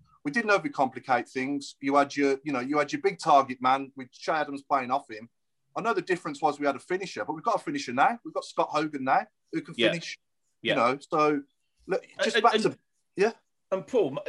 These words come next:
Speaker 2: I mean, do, do you think that Hogan would score the same amount of goals as Che did in that season if we'd have played the same sort of football?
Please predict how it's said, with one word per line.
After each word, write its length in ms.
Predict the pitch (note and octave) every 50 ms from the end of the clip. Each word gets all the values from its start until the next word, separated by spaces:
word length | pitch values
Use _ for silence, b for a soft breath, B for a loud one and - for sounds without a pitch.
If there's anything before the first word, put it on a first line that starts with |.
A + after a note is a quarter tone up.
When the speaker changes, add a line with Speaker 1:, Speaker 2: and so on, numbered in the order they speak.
| E3+ D#3+ C#3+ B2+
Speaker 2:
I 60 | E3 F#3+
mean, 260 | G3+ G3+ G3+ G3+ - - D3+
do, 120 | - G3+ - F3 D#3
do 120 | - G#3 A3
you 160 | A3 A3 A3
think 680 | G#3+ - - G3 C3 F#2 D#2+ F2+ - - - - - _ _ - - - _ _ _ _ _ _ _ _ _ _ _ _ _ _ _ _ _ _ _ -
that 260 | C3 B2 C3 D#3+ - -
Hogan 600 | - D#3 D#3+ D#3 D#3 D3+ D3 C#3+ C#3+ C3+ C3+ B2+
would 140 | C3 B2+
score 540 | - - - - - D3 C#3 A2+ G2 F2+ F2+
the 100 | F2+ G#2
same 260 | - - B2+ A#2 A#2+
amount 260 | B2 B2 B2 A#2+ G#2 A2+
of 60 | A2
goals 340 | B2+ A#2 A2 G#2+ G#2 - A2+
as 100 | G2 -
Che 600 | - - - - C3 A#2 A2 G#2 G#2+ G2+ F#2+ -
did 180 | - A#2 G2+ -
in 120 | G2 G2+
that 200 | G#2+ G2+ - -
season 600 | - - B2 A2 G#2+ G#2 G2 - F2+ D#2+ D#2 D#2 -
if 180 | - A2+ - -
we'd 100 | A#2+ A2
have 100 | A2+ -
played 460 | - B2 G#2+ A2+ A2 G#2+ G2+ - -
the 80 | G#2+ -
same 300 | - - A2+ A2 G#2+ G#2+
sort 300 | - - A2 G#2 - G#2
of 240 | G2+ F#2+ - - - _ -
football? 480 | - B2+ A#2 - A2+ A2 G#2 G2+ -